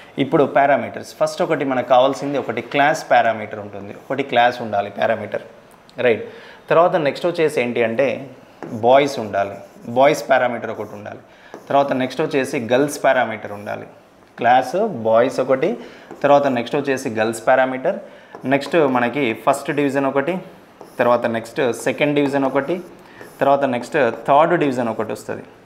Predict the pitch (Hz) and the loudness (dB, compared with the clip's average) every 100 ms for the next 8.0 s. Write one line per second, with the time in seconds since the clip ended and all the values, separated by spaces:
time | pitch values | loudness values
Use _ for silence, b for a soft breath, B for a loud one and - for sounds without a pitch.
0 | - 131 113 104 104 104 117 - - 135 | -2 0 0 -4 -8 -14 -18 -14 -2 2
1 | 135 165 165 131 147 139 127 - 127 113 | 4 4 4 2 0 -2 -6 -8 -8 -4
2 | 110 - 117 110 123 147 160 B B B | -4 -2 -4 -4 -6 -4 -6 B B B
3 | - 131 127 120 151 139 127 117 131 156 | -2 0 2 2 2 2 0 0 2 4
4 | 123 117 113 104 107 135 - 101 - - | 6 4 4 2 0 -8 -10 -10 -12 -20
5 | - 131 120 104 B B - 143 147 135 | -10 0 0 -2 B B -2 0 2 0
6 | - 104 101 - - B B B B - | -2 -6 -8 -10 -20 B B B B -2
7 | 170 190 160 185 202 185 156 143 160 | 0 2 2 2 2 2 2 2 0